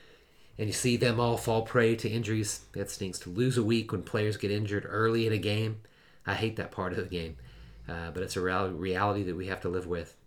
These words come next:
Uh, Dak Prescott got injured, his finger on Sunday night. He's gonna miss six to eight weeks now,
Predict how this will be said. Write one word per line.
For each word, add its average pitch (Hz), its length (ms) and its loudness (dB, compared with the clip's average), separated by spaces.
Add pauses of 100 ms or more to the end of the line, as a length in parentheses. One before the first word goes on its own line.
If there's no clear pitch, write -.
(120)
Uh, 90 180 -12
Dak 95 240 -4
Prescott 101 480 0
got 98 160 -4
injured, 98 440 -2
his 85 120 -10
finger 101 360 0
on 101 100 -2
Sunday 101 260 -2
night. 98 300 0
He's 92 160 -10
gonna 92 160 -6
miss 90 180 -4
six - 260 -6
to 98 80 -2
eight 92 140 -4
weeks 98 280 -6
now, 95 240 0